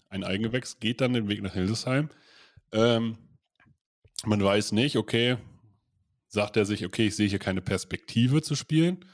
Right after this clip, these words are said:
oder sucht er einfach eine neue Herausforderung. Auch das kann ja sein, weil der Weg Hildesheim-Braunschweig ist jetzt nicht so weit. Trotzdem, man weiß jetzt,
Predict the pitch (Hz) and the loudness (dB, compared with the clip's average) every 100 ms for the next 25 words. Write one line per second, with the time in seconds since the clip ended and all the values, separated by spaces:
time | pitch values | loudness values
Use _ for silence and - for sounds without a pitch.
0 | _ _ _ _ _ _ - 95 120 139 | _ _ _ _ _ _ -4 0 2 4
1 | 139 143 - _ _ _ _ _ _ _ | 2 0 -6 _ _ _ _ _ _ _
2 | _ _ _ - 113 104 101 101 95 95 | _ _ _ -6 -4 -2 -4 -6 -4 -2
3 | 98 95 101 - 92 87 95 - 110 - | 0 0 -2 -4 -10 -10 -12 -8 -8 -6
4 | - 92 82 82 85 87 87 85 90 98 | -8 -6 -6 -8 -8 -6 -6 -4 -6 -6
5 | 92 92 90 95 95 90 87 90 87 87 | -6 -6 -6 -6 -6 -6 -8 -10 -8 -8
6 | 82 85 - _ _ _ _ _ _ _ | -8 -12 -14 _ _ _ _ _ _ _
7 | _ _ _ _ _ _ _ _ _ _ | _ _ _ _ _ _ _ _ _ _
8 | _ _ _ _ _ _ _ _ - 104 | _ _ _ _ _ _ _ _ -2 0
9 | - 147 117 92 95 135 - 113 - - | 2 2 2 0 0 0 0 0 0 -4
10 | - | -14